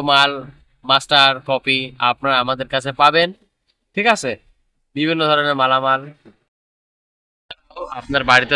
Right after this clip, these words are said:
ধরুন একটু বাইক আছে, বাইকের পার্টসটা আপনি কোথাও পাচ্ছেন না, সেই বাইকের পার্টসটা আপনি পাবেন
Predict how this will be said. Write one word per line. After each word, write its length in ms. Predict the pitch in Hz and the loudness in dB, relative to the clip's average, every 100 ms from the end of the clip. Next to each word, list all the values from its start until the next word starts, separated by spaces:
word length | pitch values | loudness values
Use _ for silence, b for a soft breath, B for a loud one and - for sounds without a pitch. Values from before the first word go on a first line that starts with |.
| 135 | 2
ধরুন 180 | 139 139 | 2 0
একটু 180 | 135 139 | -2 0
বাইক 320 | 117 120 135 | 2 2 2
আছে, 240 | 170 - 185 107 | 0 2 0 0
বাইকের 400 | 110 123 135 139 | 0 0 -2 0
পার্টসটা 360 | 135 131 - | 2 2 0
আপনি 180 | 143 143 135 | -2 -2 -8
কোথাও 220 | 131 147 135 | -2 0 0
পাচ্ছেন 400 | 113 - - 101 | -2 -4 -8 -10
না, 120 | 90 - - _ - | -12 -16 -20 _ -2
সেই 180 | 170 165 | 2 6
বাইকের 360 | 147 143 156 | 6 4 2
পার্টসটা 360 | - 135 - 147 | 4 2 2 -2
আপনি 160 | 139 147 | -2 -2
পাবেন 300 | 139 127 139 | -2 0 -2